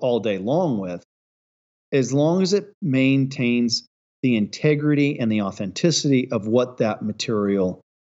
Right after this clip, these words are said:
is. And that's been my approach now for, I don't know, again, I'm gonna walk back. That's probably, I don't know, a good ten years ago or better when I saw that whole video with the, with the shoemaker and stuff, and, and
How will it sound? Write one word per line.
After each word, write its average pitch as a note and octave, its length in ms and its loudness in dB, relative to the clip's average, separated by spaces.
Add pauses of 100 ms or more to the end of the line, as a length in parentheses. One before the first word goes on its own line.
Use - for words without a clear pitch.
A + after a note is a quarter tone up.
(280)
is. G2+ 400 2 (280)
And B2+ 140 4
that's D#3+ 220 2
been C#3+ 160 0
my B2+ 180 0
approach A#2 680 -4
now A2 260 -4
for, F#2 320 -10 (1300)
I G#2+ 100 -4
don't G#2+ 100 -2
know, F2+ 140 -10
again, A#2 200 -2
I'm A#2 80 0
gonna D3 120 2
walk A2 260 0
back. A2 140 -2
That's C#3 160 0
probably, A#2 360 -2 (1040)
I D3+ 60 -6
don't D#3 80 -4
know, A2+ 60 -4
a G#2 40 -8
good G#3+ 200 0
ten F#3+ 260 2
years C3+ 300 2
ago G2+ 240 0
or F2+ 120 -2
better A2 540 0 (440)
when A#2 140 0
I A2 80 0
saw A2 240 0
that G#2+ 160 -2
whole A2+ 180 0
video G#2+ 420 2
with F#2+ 200 -4
the, G#2 340 -6
with - 180 -8
the G#2+ 60 -4
shoemaker G#2 600 2
and F#2+ 120 -8
stuff, F#2 380 -4
and, F2+ 200 -6 (300)
and G2 300 -4